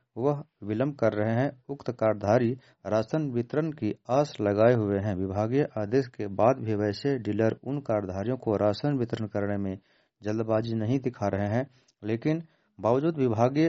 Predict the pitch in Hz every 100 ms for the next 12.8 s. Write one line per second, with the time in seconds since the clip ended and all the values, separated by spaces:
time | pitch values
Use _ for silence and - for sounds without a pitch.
0 | - 127 113 120 147 143 123 - _ -
1 | 107 123 170 170 117 120 127 165 - 95
2 | 78 - 110 117 135 120 113 123 156 127
3 | 104 98 90 78 85 98 107 123 147 117
4 | 120 147 - 117 107 - 127 143 - -
5 | 151 139 - 117 107 107 113 139 123 107
6 | - 113 117 104 107 101 107 95 98 -
7 | 147 - 104 - _ _ _ 98 110 143
8 | 135 117 110 113 110 104 _ - 131 139
9 | 139 - 117 110 - 143 151 120 107 107
10 | 143 151 - 120 117 117 113 101 104 131
11 | 135 127 107 117 143 - 107 - 147 135
12 | 117 113 139 131 113 104 120